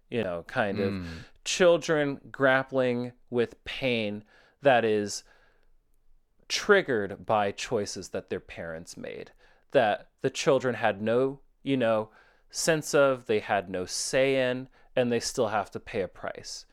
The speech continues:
Speaker 2: Mm.
Speaker 1: Jason, this is obvious. Polly, yes, right?
Speaker 2: Yeah.
Speaker 1: Uh, and then even that little boy, um, in a way,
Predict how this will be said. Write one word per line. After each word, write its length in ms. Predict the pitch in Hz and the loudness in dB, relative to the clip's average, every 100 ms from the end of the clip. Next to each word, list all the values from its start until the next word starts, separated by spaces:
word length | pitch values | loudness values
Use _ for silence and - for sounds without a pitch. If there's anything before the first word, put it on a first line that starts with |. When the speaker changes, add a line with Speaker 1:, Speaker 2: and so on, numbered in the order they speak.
| - | -6
Speaker 2:
Mm. 240 | 127 104 | -4 -4
Speaker 1:
Jason, 680 | - 143 127 - 139 131 131 | 0 0 2 0 -2 -4 -6
this 180 | 113 107 | -6 -6
is 140 | 104 | -6
obvious. 540 | 95 85 76 85 110 - - _ _ | -4 -4 -6 -12 -14 -16 -20 _ _
Polly, 540 | - 123 113 123 135 - _ - | -2 2 4 2 0 -8 _ -2
yes, 440 | 113 135 - - | 0 0 -4 -8
right? 280 | - 113 175 - - | 0 2 0 -4 -2
Speaker 2:
Yeah. 220 | 113 156 - - _ _ | -2 -2 -10 -20 _ _
Speaker 1:
Uh, 320 | 143 139 127 120 - | 4 6 6 2 2
and 140 | 185 214 | 2 4
then 220 | 214 202 | 2 0
even 340 | 202 226 233 220 | -2 2 2 6
that 340 | 214 208 - | 4 4 0
little 220 | 170 190 | 2 2
boy, 460 | 160 180 196 - - - _ _ _ - | 4 4 4 2 -6 -16 _ _ _ 6
um, 360 | 143 135 123 135 | 8 6 4 2
in 100 | 147 | 2
a 80 | |
way, 440 | 123 143 135 85 | 6 6 6 2